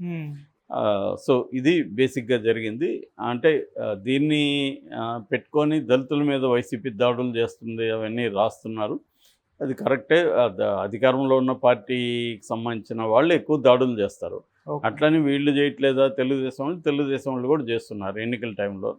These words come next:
Speaker 2: ఆ,
Speaker 1: మ్మ్.
Speaker 2: నిన్ననే నందిగం సురేష్, ఆయన కూడా దళితుడే కదా, ఆయన మీద కూడా దాడి చేశారు.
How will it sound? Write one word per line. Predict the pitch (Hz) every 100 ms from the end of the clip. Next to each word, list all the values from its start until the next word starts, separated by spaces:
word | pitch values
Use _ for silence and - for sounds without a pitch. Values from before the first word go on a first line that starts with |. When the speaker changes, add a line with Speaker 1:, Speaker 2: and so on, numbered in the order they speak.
| 110
Speaker 2:
ఆ, | 107
Speaker 1:
మ్మ్. | 110
Speaker 2:
నిన్ననే | 120 127 143 143 135 131 _ _ _ _ -
నందిగం | 110 143 147 151
సురేష్, | 147 139 135 127 117 107 - -
ఆయన | 113 123
కూడా | 123 123
దళితుడే | 104 113 101 117 113
కదా, | 117
ఆయన | 117 131
మీద | 131 131
కూడా | 131 131
దాడి | 110 110 101
చేశారు. | 95 - 92